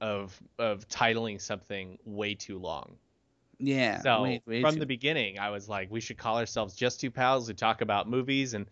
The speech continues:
Speaker 1: T V shows and the comic books and maybe other stuff that pops into their heads,
Speaker 2: That
Speaker 1: but who
Speaker 2: goes into
Speaker 1: knows?
Speaker 2: it.
Speaker 1: Just listen to the show and you'll find out."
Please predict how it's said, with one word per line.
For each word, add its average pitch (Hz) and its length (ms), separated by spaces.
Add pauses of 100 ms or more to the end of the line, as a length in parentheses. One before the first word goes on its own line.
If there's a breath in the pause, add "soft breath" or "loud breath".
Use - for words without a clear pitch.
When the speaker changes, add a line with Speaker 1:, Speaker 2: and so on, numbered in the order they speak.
(400 loud breath)
Speaker 1:
T 151 160
V 156 100
shows 160 320
and 170 60
the 160 60
comic 107 360
books 101 300
and 101 80
maybe 123 260
other 131 160
stuff 139 340
that 120 160
pops - 280
into 139 160
their 135 160
heads, 151 280
Speaker 2:
That 131 40
Speaker 1:
but 107 120
who 123 80
Speaker 2:
goes 139 100
into 143 60
Speaker 1:
knows? 151 260
Speaker 2:
it. - 100
Speaker 1:
Just 113 140
listen 127 320
to 135 60
the 143 80
show 160 300
and 143 80
you'll 101 120
find 123 340
out." 85 240